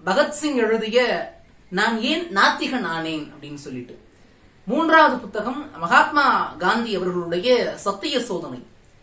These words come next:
நான்காவது புத்தகம் லியோ டால்ஸ்டாயினுடைய போரும் அமைதியும்.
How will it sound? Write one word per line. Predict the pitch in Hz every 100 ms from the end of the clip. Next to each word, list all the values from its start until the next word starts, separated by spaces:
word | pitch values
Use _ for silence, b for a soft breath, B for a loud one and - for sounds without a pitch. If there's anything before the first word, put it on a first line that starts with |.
| b b b
நான்காவது | 190 262 330 320 294 247
புத்தகம் | 220 - 208 247 294 -
லியோ | 202 233 311 320 -
டால்ஸ்டாயினுடைய | 220 247 254 254 233 202 196 240 240 175
போரும் | 254 269 294 294 180
அமைதியும். | 185 208 180 143 123